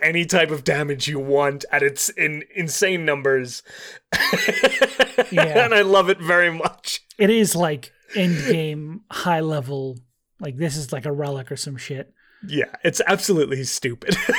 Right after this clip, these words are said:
Speaker 2: It's very cool, though. There's not
Speaker 1: Could
Speaker 2: a
Speaker 1: you
Speaker 2: lot of
Speaker 1: imagine a fighter with this thing? <laughs>
Speaker 2: I think the only high level flail in the game is the one that Matt Mercer put in the Wildmount book.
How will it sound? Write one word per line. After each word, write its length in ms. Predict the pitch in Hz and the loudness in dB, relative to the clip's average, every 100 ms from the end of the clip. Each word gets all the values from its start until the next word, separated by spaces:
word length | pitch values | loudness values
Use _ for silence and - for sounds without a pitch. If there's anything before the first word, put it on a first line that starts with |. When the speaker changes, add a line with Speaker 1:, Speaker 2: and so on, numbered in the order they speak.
| 403 - | 4 4
Speaker 2:
It's 180 | 466 143 | 4 4
very 340 | 135 202 180 | 4 4 4
cool, 300 | 415 170 151 | 0 0 -2
though. 240 | 147 185 - - 539 - - _ _ - - - | -2 -4 -4 -2 -2 -2 -14 _ _ -20 -16 -4
There's 120 | 151 196 | -2 4
not 80 | |
Speaker 1:
Could 60 | 247 | 4
Speaker 2:
a 20 | |
Speaker 1:
you 60 | 240 | 6
Speaker 2:
lot 40 | |
of 40 | 220 | 6
Speaker 1:
imagine 240 | 196 196 | 6 4
a 60 | 180 | 0
fighter 340 | - 160 151 | 0 2 2
with 160 | 151 156 | 2 0
this 200 | 185 180 | 0 2
thing? 340 | 202 202 208 - 220 - | 2 2 -2 -8 -10 -10
<laughs> 280 | - _ - | -20 _ -6
Speaker 2:
I 60 | 185 | -4
think 300 | - 285 - | -2 -2 -4
the 140 | 320 285 | -8 -2
only 320 | 233 240 214 | -2 0 -2
high 340 | - - 185 | -2 -2 0
level 320 | 202 214 185 | 2 2 -2
flail 520 | 143 - 190 175 175 190 | -6 -4 0 2 2 0
in 180 | 190 190 | 0 0
the 80 | 170 | 0
game 460 | 135 156 170 147 | -2 -4 -4 -6
is 180 | 165 131 | -10 -10
the 100 | 127 | -8
one 260 | 143 156 156 | -6 -6 -6
that 140 | 143 | -6
Matt 240 | 147 175 170 | -2 -2 2
Mercer 340 | 180 180 151 | 2 2 -2
put 220 | - 151 | -2 -2
in 180 | 139 139 | -2 -6
the 200 | 135 139 | -6 -6
Wildmount 520 | 135 165 151 123 127 - | -2 0 -2 -4 -12 -12
book. 280 | - - | -16 -14